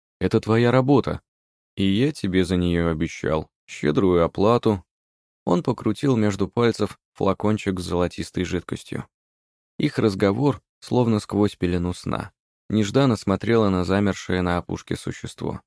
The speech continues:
Жница стала выше с момента рождения. Кожа стала гладкой, черной, будто густо смазанной смолой. Морда вытянулась,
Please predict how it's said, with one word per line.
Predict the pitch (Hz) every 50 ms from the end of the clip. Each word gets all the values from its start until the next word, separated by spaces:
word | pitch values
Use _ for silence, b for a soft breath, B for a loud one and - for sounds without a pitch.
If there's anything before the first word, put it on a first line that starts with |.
| _ _ _ _ _ _ _ _ _ _ _
Жница | - 98 95 107 113 135 147 139 - 107
стала | 101 - - 107 107 104 104 101
выше | 117 127 120 - - 95
с | - -
момента | 92 87 87 87 87 87 85 - 90 87 - -
рождения. | - 95 101 98 95 95 95 92 87 80 80 - - - - - - _ _ _ _ _ _ _ _ _
Кожа | - - 139 120 110
стала | 98 - - 95 92 87 90
гладкой, | 92 87 92 101 110 117 107 - - - - -
черной, | - - - 110 110 107 92 82 67 101 - _ _ _ _ _ -
будто | - 110 131 131 127 - - 104
густо | 98 92 98 113 113 - - 104 98
смазанной | - - 90 90 95 87 92 92 92 92 87
смолой. | - - 95 95 95 92 85 78 - - _ _ _ _ _ _ _ _ -
Морда | 104 117 131 139 120 98 98 92
вытянулась, | 90 107 131 131 - - 110 110 104 104 98 90 - -